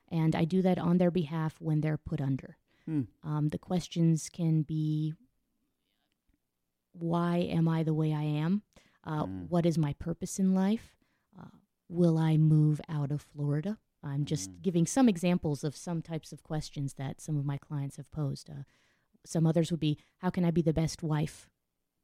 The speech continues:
Speaker 1: uh, to my spouse?
Speaker 2: Hmm.
Speaker 1: Uh, how can I be the best son or daughter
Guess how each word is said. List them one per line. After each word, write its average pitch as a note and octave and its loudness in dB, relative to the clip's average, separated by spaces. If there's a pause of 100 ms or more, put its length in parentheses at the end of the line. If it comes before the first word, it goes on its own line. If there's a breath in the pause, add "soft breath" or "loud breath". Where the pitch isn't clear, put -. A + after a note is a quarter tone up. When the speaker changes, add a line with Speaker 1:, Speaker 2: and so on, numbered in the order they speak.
Speaker 1:
uh, D3 -8
to - -8
my D3 -2
spouse? - -14
Speaker 2:
Hmm. A2 -6
Speaker 1:
Uh, D#3 -10
how E3 -4
can E3+ -4
I D#3+ 2
be D#3 -2
the D3+ -2
best - -4
son G3 0
or D3+ -2
daughter E3+ -2